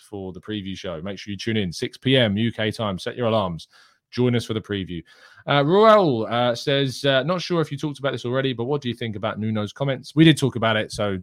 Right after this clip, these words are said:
do go rewind. We have discussed it. In short, I don't really care, but it's a bit disappointing. Uh, Tutor says, "Hi, Tommy. Is there any player in the youth team to play the number six role?"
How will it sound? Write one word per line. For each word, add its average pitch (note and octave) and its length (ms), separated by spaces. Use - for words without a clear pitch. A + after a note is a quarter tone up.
do B2 160
go G#2+ 140
rewind. G2 720
We F#2+ 160
have F#2 160
discussed - 420
it. F2+ 180
In C#3+ 140
short, G2 420
I E3 100
don't A#2 100
really A#2+ 260
care, F#2+ 360
but F#2+ 140
it's F#2+ 220
a - 20
bit G#2+ 140
disappointing. F2+ 480
Uh, C#3 600
Tutor D#3+ 320
says, C#3 240
"Hi, E3 160
Tommy. E3+ 300
Is D3 140
there D3+ 240
any E3 240
player D3+ 380
in C#3 80
the A#2+ 80
youth C#3+ 220
team C#3 320
to A2+ 100
play B2 300
the G#2+ 80
number A2 240
six - 360
role?" A2+ 440